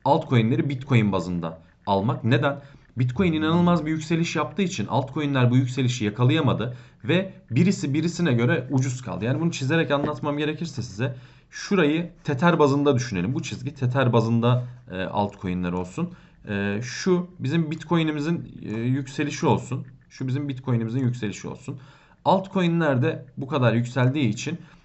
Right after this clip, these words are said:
altcoin'ler aslında Tether bazında yükseldi. Şu çizgi Tether'di çünkü o sabitti.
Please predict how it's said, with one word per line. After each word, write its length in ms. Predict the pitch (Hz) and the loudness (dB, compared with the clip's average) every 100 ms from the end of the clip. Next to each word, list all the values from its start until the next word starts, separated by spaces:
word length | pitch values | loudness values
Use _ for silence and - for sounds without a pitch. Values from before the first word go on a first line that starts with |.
| _ - - | _ -10 2
altcoin'ler 540 | 165 180 190 160 139 | 2 2 0 0 2
aslında 580 | 147 - 143 143 180 180 | 0 -2 -4 -2 -2 -2
Tether 380 | 131 123 160 151 | 0 2 4 4
bazında 300 | 113 127 151 | 4 2 2
yükseldi. 520 | 113 - 123 98 117 | 0 0 2 2 0
Şu 180 | 123 104 | -6 -10
çizgi 340 | - 95 127 | -10 -8 -6
Tether'di 400 | 123 113 101 87 - | -4 -2 -2 -4 -8
çünkü 220 | 85 127 | -8 -2
o 80 | 123 | -2
sabitti. 600 | 120 120 117 - - | 4 4 4 -2 -10